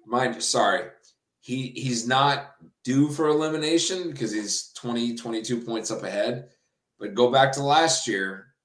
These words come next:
and he made it to the championship race by winning an elimination race in every single round to go to the next round. And here we are back in an elimination race. He's above the cut line.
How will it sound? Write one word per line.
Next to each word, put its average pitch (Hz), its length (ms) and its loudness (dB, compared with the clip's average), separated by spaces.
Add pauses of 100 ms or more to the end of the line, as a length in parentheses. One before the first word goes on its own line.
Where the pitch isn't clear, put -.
(520)
and 107 80 -12
he 110 80 -6
made 120 260 0
it 139 120 -6
to 147 120 0
the 127 80 0
championship 139 680 -4
race 90 640 -6
by 104 420 0 (200)
winning 113 600 -2 (100)
an 107 100 -10
elimination 120 840 -2
race 87 640 -6 (220)
in 101 240 -12
every 120 400 -2
single 110 420 -2
round 98 520 -2 (100)
to 113 160 -4
go 107 240 -2
to 101 140 -8
the 98 100 -12
next 92 300 -10
round. 73 280 -10 (440)
And - 80 -16
here 113 180 -2
we 117 120 4
are 117 240 6
back 110 300 4
in 117 60 -2
an 113 60 -2
elimination 113 720 -2
race. 120 580 0 (240)
He's 104 140 -8
above 107 300 2
the 107 80 -6
cut 127 280 0
line. 107 420 0